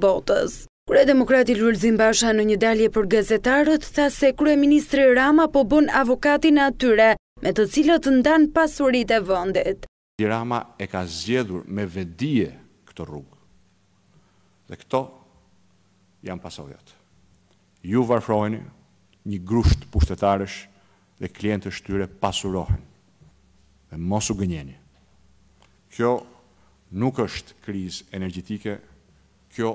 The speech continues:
Speaker 2: është kriza e korrupsionit, e babzis.
Speaker 1: Krizën e sektorit të energjetikës Selia Blu e lidh edhe me keq menaxhimin e qeverisë. Sa i takon shifrave, Basha ja delegoi shpjegimin nën kryetarit të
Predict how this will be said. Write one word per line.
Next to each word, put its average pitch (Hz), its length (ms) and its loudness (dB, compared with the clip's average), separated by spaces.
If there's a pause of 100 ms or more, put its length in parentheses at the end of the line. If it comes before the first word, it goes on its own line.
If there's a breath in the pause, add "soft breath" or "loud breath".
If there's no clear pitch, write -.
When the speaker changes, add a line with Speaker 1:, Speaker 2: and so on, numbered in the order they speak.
(160)
Speaker 2:
është - 240 -20
kriza 101 400 -6 (160)
e 95 80 -16 (160)
korrupsionit, 87 800 -10 (560)
e 87 80 -12
babzis. 92 720 -8 (400)
Speaker 1:
Krizën 320 400 2
e 311 80 6
sektorit 294 500 2
të 269 140 4
energjetikës 262 800 2
Selia 254 320 4
Blu 220 320 0
e 262 80 6
lidh 294 320 4
edhe 285 240 4
me 277 160 2
keq 302 320 2
menaxhimin 262 560 2
e 254 80 2
qeverisë. 220 560 2 (240)
Sa - 240 0
i 196 80 2
takon 240 320 2
shifrave, 233 640 4 (240)
Basha 294 420 0
ja 320 160 4
delegoi 285 400 2
shpjegimin 285 680 4
nën 269 100 2
kryetarit 277 560 2
të 185 80 0